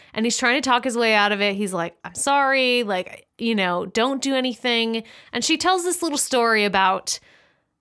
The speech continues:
slaves working in a diamond mine in South Africa or something crazy. And I'm like, "Okay, Annie."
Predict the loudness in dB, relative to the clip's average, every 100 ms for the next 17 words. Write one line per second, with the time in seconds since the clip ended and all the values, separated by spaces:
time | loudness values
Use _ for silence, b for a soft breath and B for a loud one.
0 | _ _ _ _ -4 -2 4 4 6 4
1 | 2 -2 0 2 0 2 2 2 0 2
2 | 2 4 4 4 2 2 2 4 2 0
3 | -2 0 2 2 2 2 0 -2 -2 -2
4 | -2 -2 -2 -2 -2 -4 -6 -6 -6 -10
5 | -8 -10 -10 b b -6 -2 0 0 0
6 | 0 0 0 -2 -4 -6 -8 -10